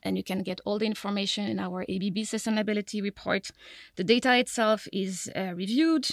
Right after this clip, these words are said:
and validated by auditors each year. We assess not only the consumption, but also the quality of water to make sure that there is no discharge of harmful substances in, uh, back in the systems.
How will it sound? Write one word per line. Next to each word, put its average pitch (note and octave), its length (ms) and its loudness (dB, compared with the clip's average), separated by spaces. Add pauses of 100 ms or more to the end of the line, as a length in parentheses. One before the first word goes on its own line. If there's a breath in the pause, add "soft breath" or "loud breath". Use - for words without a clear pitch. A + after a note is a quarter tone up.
(140)
and G3+ 540 0 (260)
validated G3 680 2 (120)
by F#3+ 240 0
auditors F#3 680 0
each - 280 -6
year. - 240 -8 (360 loud breath)
We G3 180 0
assess G3+ 600 0
not G#3+ 160 4
only A3 140 4
the G3+ 80 0
consumption, A3 600 2
but A3 80 2
also G#3 180 -2
the G#3 80 -2
quality G#3 460 -2
of G#3+ 160 -2
water A3 260 0
to B3 140 -4
make G#3 140 0
sure G3+ 220 -4
that F#3 240 -4
there F#3+ 120 -4
is F3+ 100 -4
no G#3 160 2
discharge G3 640 0 (360 soft breath)
of E3 140 -2
harmful G#3 360 0
substances G#3 800 -2 (140)
in, F#3+ 380 -2
uh, F3+ 100 -2
back G#3 280 2
in G3+ 80 2
the F3 80 -4
systems. A#3 580 0